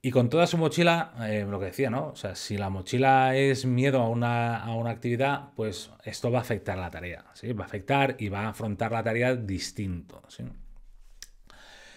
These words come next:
Esto por un lado, esta re-, relación. Pero luego está que, bueno, pues que t-, también estás tú por ahí, ¿no? Entonces tú con tu contexto, ¿sí? Yo como entrenador con mi contexto, porque yo también tengo días buenos y tengo días malos,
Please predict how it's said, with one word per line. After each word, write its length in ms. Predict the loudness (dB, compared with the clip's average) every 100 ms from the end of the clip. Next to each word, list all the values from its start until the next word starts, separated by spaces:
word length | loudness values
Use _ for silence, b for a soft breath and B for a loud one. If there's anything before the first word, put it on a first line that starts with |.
| B
Esto 220 | -6 0 2
por 120 | 4
un 100 | 4
lado, 260 | 2 0
esta 220 | -10 -8 -8
re-, 160 | -8 -8
relación. 540 | -8 -8 -6 -8 -10 -18 -16
Pero 140 | -4
luego 160 | 0 0
está 440 | 0 0 -2 -6 -14
que, 280 | -10 -10 -14 _
bueno, 240 | -14 -12 -12
pues 220 | -12 -12
que 140 | -12
t-, 160 | -14 -18
también 240 | -12 -8
estás 200 | -6 -4
tú 100 | -6
por 140 | -4 0
ahí, 140 | 0
¿no? 180 | -2 -8
Entonces 420 | -8 -10 -10 -2
tú 200 | 2 4
con 240 | 2 -4
tu 100 | -6
contexto, 720 | -6 -6 -2 -2 -2 -8 -10 -12
¿sí? 160 | -12 -10 -10 -12 -10
Yo 160 | -6 -2
como 140 | 0
entrenador 420 | 0 0 0 0
con 260 | -2 -6 -2
mi 140 | 0
contexto, 580 | 0 0 2 0 0 -4
porque 180 | -4 -4
yo 60 | -2
también 260 | -2 -4
tengo 240 | -4 -6 -6
días 180 | -6 -4
buenos 240 | -2 -2
y 60 | -4
tengo 180 | -4
días 180 | -4 -4
malos, 440 | -2 -2 -2 -4